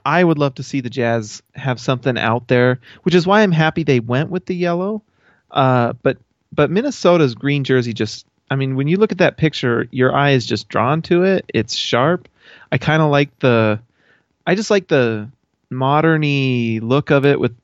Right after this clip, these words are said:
just the Minnesota, because I've never really felt like the Minnesota Timberwolves have gotten their logo quite right. And so just going with the name looks pretty good to me. Uh,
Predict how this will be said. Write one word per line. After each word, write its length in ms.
just 240
the 60
Minnesota, 520
because 220
I've 120
never 240
really 220
felt 300
like 280
the 140
Minnesota 440
Timberwolves 540
have 100
gotten 240
their 140
logo 320
quite 380
right. 360
And 120
so 140
just 180
going 200
with 120
the 80
name 300
looks 220
pretty 240
good 260
to 100
me. 300
Uh, 400